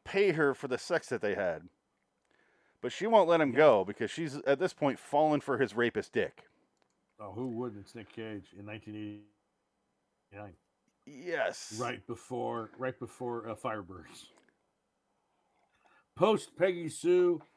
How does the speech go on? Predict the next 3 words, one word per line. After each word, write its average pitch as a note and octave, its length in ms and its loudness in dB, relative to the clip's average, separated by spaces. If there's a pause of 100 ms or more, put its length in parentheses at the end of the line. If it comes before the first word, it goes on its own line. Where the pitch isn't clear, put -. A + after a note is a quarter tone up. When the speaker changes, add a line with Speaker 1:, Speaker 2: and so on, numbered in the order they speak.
(320)
Speaker 2:
pre D#3 400 -2
Firebirds. A2 680 -4 (1400)
Speaker 1:
The, D#3 680 6